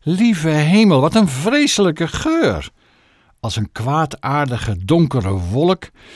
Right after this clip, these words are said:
was de stank door het hout van het schuurtje gedrongen en had er ongetwijfeld zelfs het creosoot afgepeld. Daarna was hij over het tuinpad gekropen, had hij het poezeluik opengeduwd en vervolgens de hele keuken gevuld.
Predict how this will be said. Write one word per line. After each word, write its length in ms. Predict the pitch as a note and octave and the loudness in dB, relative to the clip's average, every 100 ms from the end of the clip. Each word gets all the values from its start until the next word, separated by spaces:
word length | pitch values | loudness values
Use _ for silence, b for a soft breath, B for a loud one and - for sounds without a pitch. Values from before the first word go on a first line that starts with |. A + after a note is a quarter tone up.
| B | B
was 220 | A2 G#2+ - | -4 -4 -2
de 80 | |
stank 480 | G3 - - F3 D#3 | -2 -4 0 0 0
door 180 | C3 A#2 | -2 -2
het 140 | G#2+ | -2
hout 340 | - G2+ D#3+ D#3+ | -4 0 0 0
van 140 | - | -2
het 140 | A#2+ - | -2 -2
schuurtje 480 | - F3+ F3 - | -6 -4 -4 -4
gedrongen 480 | C#3+ C3 C#3 D3 C#3+ B B B | -6 0 2 2 0 B B B
en 140 | - C3+ | 0 2
had 200 | C3 D3 | 4 2
er 80 | C#3 | -2
ongetwijfeld 880 | G#3 G#3 F3 E3+ - D#3+ D3+ D3+ | 2 2 2 -4 -2 -2 -2 -4
zelfs 400 | C3+ - C3+ A2+ - | -6 -2 -2 -2 -6
het 260 | A2 - _ | -10 -10 _
creosoot 960 | - C3 B2 G2 F#2 - D#3+ D#3+ D#3 - | -4 -2 0 -2 -2 -4 -2 -4 -6 -10
afgepeld. 880 | - C3 - - - G2+ F2 F#2 - b b b b b | -6 -6 -6 -10 -8 -8 -8 -10 -16 b b b b b
Daarna 560 | F2 F2 F2+ F2+ A2 C3+ | -10 -6 -2 -2 -2 -2
was 220 | C#3 - | -2 -4
hij 100 | C3+ | -8
over 280 | - C3 G2 | -4 -2 -2
het 160 | G2 - | -6 -2
tuinpad 460 | C#3+ D3+ C#3+ G#2+ | 2 2 0 -6
gekropen, 640 | - A2+ A2+ A#2 C#3 F#3+ G3 B B B B | -6 -8 -4 0 0 -2 -4 B B B B
had 240 | A2 G#2 | -6 -4
hij 100 | G#2+ | -4
het 160 | G2 - _ | -4 -6 _
poezeluik 720 | - G#3 E3+ F3 F3 E3+ - | -4 -2 0 4 4 2 0
opengeduwd 680 | D#3+ D#3+ C3+ C#3+ C#3 D3 C#3+ | 0 0 -2 -2 0 0 -2
en 180 | A2 F#2 | -4 -4
vervolgens 600 | G2+ - C3 B2+ A#2 - | -4 -4 -4 -4 -6 -6
de 80 | |
hele 400 | G#2 A2+ C#3+ C#3+ | -4 0 0 0
keuken 420 | - - A#2+ G2 F#2 | -2 -2 -2 -2 -8
gevuld. 560 | F#2+ E2 F2+ D#2+ - | -8 -8 -8 -8 -14